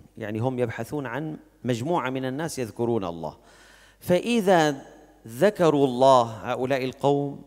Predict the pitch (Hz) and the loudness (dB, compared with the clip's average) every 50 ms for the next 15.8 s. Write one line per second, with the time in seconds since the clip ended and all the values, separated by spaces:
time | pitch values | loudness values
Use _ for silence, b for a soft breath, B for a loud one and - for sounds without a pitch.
0 | - - 98 117 113 - 127 120 120 117 113 131 123 117 113 110 117 110 104 95 | -20 -8 -8 -8 -6 -4 -4 -4 -4 -4 -6 -6 -6 -6 -8 -6 -6 -6 -6 -6
1 | 95 98 90 85 _ _ _ _ _ _ _ _ - 110 - - 90 120 131 123 | -10 -12 -16 -16 _ _ _ _ _ _ _ _ -14 -12 -12 -10 -6 -6 -4 -4
2 | 107 - - - - - 120 127 127 120 - - 104 101 117 143 147 131 117 B | -6 -6 -10 -12 -10 -8 -8 -8 -8 -6 -6 -8 -8 -6 -6 -6 -8 -8 -10 B
3 | B B B B B B B - - 202 240 233 247 233 208 190 214 202 196 - | B B B B B B B 0 4 4 4 4 4 0 4 6 6 6 8 6
4 | 233 226 208 202 185 170 165 - - 190 196 185 175 160 151 156 175 220 247 254 | 6 8 8 8 6 6 4 4 4 6 6 6 6 4 4 4 4 4 4 0
5 | 277 - - - - - _ _ _ 262 285 262 247 240 233 220 220 220 214 208 | -6 -12 -16 -20 -20 -20 _ _ _ 6 6 6 4 -2 2 4 4 4 6 4
6 | 208 202 196 190 180 170 160 139 160 175 170 170 170 160 160 156 139 151 147 139 | 4 4 4 4 4 4 4 4 4 4 6 6 6 6 6 4 6 6 6 8
7 | 135 151 147 143 135 110 131 131 117 101 107 104 95 92 - - - _ _ B | 8 8 8 8 6 4 0 -4 -4 -4 -6 -8 -8 -10 -16 -20 -20 _ _ B
8 | B B B B B B B - - 269 269 254 262 254 208 220 233 220 214 202 | B B B B B B B 2 4 4 6 6 4 6 10 12 12 12 12 12
9 | - - 240 269 262 226 208 196 185 190 185 180 175 156 156 196 214 220 214 208 | 10 10 8 8 8 8 2 2 4 4 6 8 8 8 8 8 8 8 6 4
10 | 190 180 170 165 165 214 202 180 165 160 - - 220 196 170 165 156 151 170 175 | 6 4 4 6 6 2 2 2 2 2 4 4 2 4 6 4 6 10 10 10
11 | 170 156 147 156 135 139 147 151 143 127 123 127 127 127 120 123 - 151 151 139 | 10 10 10 8 6 8 6 6 4 4 4 4 4 4 4 4 2 0 0 0
12 | 135 147 165 190 240 240 233 B B B B B B - - - - 254 277 226 | 4 4 4 4 4 0 -6 B B B B B B -10 -6 4 6 6 6 6
13 | 190 175 160 156 156 147 143 139 139 156 196 220 208 202 214 220 190 170 214 240 | 4 -2 0 2 2 4 4 4 4 6 6 6 8 8 6 6 6 6 8 8
14 | 269 285 285 294 320 294 220 - - 214 277 - - - - - 330 370 349 349 | 8 8 6 2 -2 -4 -6 -2 2 2 2 0 -2 -12 -2 2 4 6 6 6
15 | 330 311 240 214 190 - - 185 175 175 160 147 165 156 127 98 | 6 6 6 6 4 4 4 6 6 6 6 6 2 0 -2 -6